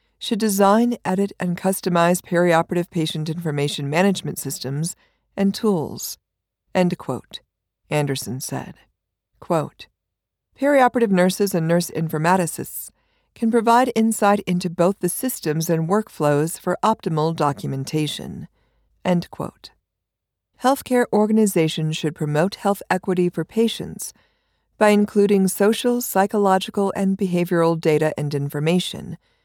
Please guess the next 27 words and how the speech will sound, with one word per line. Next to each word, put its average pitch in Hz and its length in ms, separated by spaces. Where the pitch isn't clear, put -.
about 156 280
the 151 120
race 156 420
and 156 120
ethnicity, - 760
preferred 190 420
language, 202 580
assigned 208 440
sex - 380
at - 200
birth, 185 380
and 208 140
sexual 269 540
orientation 208 800
and 151 220
gender 185 400
identity 139 760
in 208 180
H - 240
C 135 220
Rs. - 540
Including 294 460
this 240 200
information 190 640
in 170 160
perioperative 165 580
documentation 151 1080